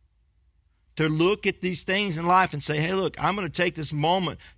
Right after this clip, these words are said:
to reset some things, to change some things." So I'm asking God, show us the things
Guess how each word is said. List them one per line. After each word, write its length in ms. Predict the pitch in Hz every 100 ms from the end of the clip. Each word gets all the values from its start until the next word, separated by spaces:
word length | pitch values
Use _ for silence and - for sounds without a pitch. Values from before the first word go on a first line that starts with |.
| -
to 100 | 143
reset 720 | 117 151 208 - 208 208 -
some 180 | 143 127
things, 380 | 139 117 107
to 140 | - 151
change 480 | - 185 208 214 -
some 240 | 151 147
things." 540 | - 110 92 - - - - _ _ _ _ _ _ _ _ _ _ _ _ _ _ _ _ _ _ _ _ _ _ _ _ _ _ _
So 120 | - 156
I'm 100 | 175
asking 320 | 175 - 143
God, 340 | 151 143 107
show 320 | - 165 175
us 140 | 170 -
the 100 | 139
things 600 | - 143 139 139 -